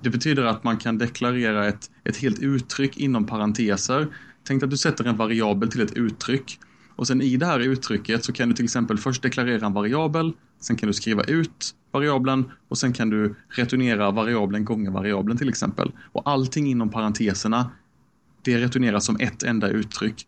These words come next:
och körs som ett enda uttryck. Så då kan du deklarera det här uttrycket till en variabel till exempel och bara få det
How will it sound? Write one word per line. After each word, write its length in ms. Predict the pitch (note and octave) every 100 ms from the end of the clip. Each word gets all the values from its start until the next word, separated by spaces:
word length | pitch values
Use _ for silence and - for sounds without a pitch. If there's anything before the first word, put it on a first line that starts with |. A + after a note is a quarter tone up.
| _
och 120 | -
körs 320 | - A2 A2+
som 220 | - -
ett 160 | A2+ -
enda 220 | G#2+ G2+
uttryck. 440 | G2 G2 - - - - - _ -
Så 100 | A#2
då 60 |
kan 120 | A#2 B2+
du 120 | C3+
deklarera 560 | C#3 C3+ C#3 C3+ G#2+
det 80 | G#2+
här 100 | G#2+ G#2
uttrycket 320 | G#2 G#2+ G2
till 120 | G#2
en 100 | G2+
variabel 440 | G2 G2 G2 G2
till 80 | G#2+
exempel 300 | A#2+ B2 G#2
och 60 | G2+
bara 360 | A2 G#2+ G2+
få 220 | G2+ D3 A#2+
det 260 | A2+ G2+